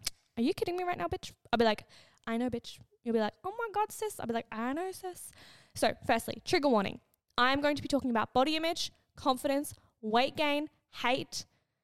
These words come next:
uh, receiving hateful comments, all of that type of thing. If that triggers you in any way, stop listening to this episode.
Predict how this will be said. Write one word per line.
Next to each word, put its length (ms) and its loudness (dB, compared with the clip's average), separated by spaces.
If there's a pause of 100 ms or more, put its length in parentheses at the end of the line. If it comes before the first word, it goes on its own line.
(560)
uh, 340 -2
receiving 480 0
hateful 300 -4
comments, 480 0
all 120 6
of 60 6
that 120 2
type 180 -6
of 60 -8
thing. 240 -4 (800)
If 120 4
that 140 2
triggers 260 0
you 100 2
in 60 2
any 140 0
way, 240 2 (140)
stop 340 -4
listening 340 -4
to 60 -10
this 160 -4
episode. 440 0